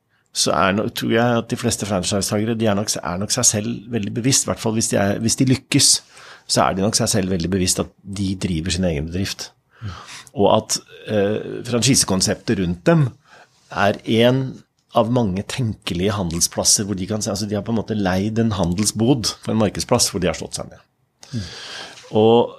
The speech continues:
Speaker 1: eh, de er nok bevisste, mange av dem, at hvis de lykkes, så kan de gå et annet sted. Vi har jo hatt sånn før på mindre biter av, av businessen, altså i gamle dager, så var folk som hadde agenturer.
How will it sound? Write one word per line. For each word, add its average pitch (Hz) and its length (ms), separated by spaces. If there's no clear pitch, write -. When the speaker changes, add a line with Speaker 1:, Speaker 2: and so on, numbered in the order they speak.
Speaker 1:
eh, 113 360
de 123 160
er 123 80
nok 135 180
bevisste, 151 640
mange 117 240
av 120 80
dem, 147 100
at 113 300
hvis 120 240
de 135 60
lykkes, - 600
så - 160
kan 113 120
de 110 80
gå 87 200
et 95 120
annet 87 160
sted. 90 240
Vi 104 140
har 123 80
jo 180 80
hatt 139 240
sånn 139 180
før 113 380
på 143 100
mindre 110 380
biter 110 320
av, 117 160
av 120 340
businessen, 117 400
altså 131 160
i 117 60
gamle 98 160
dager, 107 180
så 139 120
var - 40
folk 107 160
som 120 140
hadde 98 180
agenturer. 113 800